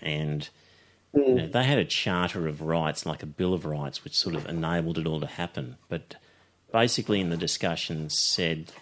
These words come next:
Speaker 1: she said that, look, there were a few people in the medical, who, who were in the non-religious fraternity who had some misgivings about it, but after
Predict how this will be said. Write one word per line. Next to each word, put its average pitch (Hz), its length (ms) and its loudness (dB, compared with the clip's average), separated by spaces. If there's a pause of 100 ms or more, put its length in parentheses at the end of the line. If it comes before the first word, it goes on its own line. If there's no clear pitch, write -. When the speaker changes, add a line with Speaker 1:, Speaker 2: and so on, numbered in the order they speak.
(260)
Speaker 1:
she - 180 0
said 85 360 0
that, 80 240 0 (760)
look, 147 220 2
there 143 140 8
were 143 140 12
a 135 60 8
few 175 300 4
people 117 680 6
in 110 260 2
the 104 100 4
medical, 110 840 4
who, 117 320 6
who 127 180 6
were 131 80 6
in 123 80 4
the 113 80 8
non-religious 113 720 6
fraternity 85 840 -2
who 101 120 0
had 92 240 -2
some 92 260 0
misgivings 90 640 2
about 76 420 -2
it, - 180 -6 (320)
but 98 340 2 (1040)
after 123 540 4